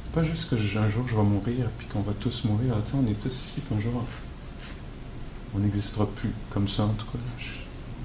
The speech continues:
je sais pas la suite. Mais juste ça, c'est déjà assez quelque chose de penser que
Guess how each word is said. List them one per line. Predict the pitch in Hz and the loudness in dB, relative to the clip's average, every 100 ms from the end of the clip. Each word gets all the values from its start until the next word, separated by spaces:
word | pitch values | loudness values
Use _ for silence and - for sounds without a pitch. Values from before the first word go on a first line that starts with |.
| - - - - - - | -8 -10 -10 -10 -10 -10
je | - | -4
sais | |
pas | - 107 | 0 4
la | 98 | 2
suite. | - 101 - - - - - - - - - - - - - - - | 2 -4 -4 -6 -10 -10 -8 -8 -8 -10 -10 -12 -12 -12 -12 -8 2
Mais | 98 92 113 - - - - - - - | 4 4 0 -6 -10 -10 -10 -12 -10 -4
juste | 104 117 117 | 2 4 4
ça, | - 120 | 4 4
c'est | 117 95 | 4 2
déjà | 101 98 104 | 2 4 2
assez | 104 - 101 | 2 -2 -2
quelque | 107 - | -2 -2
chose | - 107 131 | 0 0 2
de | |
penser | 120 117 107 131 | 2 2 0 0
que | - 113 | -4 -2